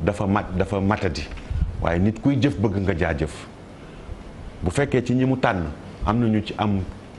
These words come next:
taxawaay boo xam ni rafetlu wuñ ko, ñu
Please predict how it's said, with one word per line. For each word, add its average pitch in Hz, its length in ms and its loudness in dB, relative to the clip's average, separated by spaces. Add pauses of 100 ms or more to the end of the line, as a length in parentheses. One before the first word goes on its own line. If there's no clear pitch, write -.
(220)
taxawaay 113 380 4
boo 95 160 2
xam 82 240 0
ni 76 100 0 (520)
rafetlu 123 460 2
wuñ 98 200 4
ko, 90 240 0
ñu 104 100 4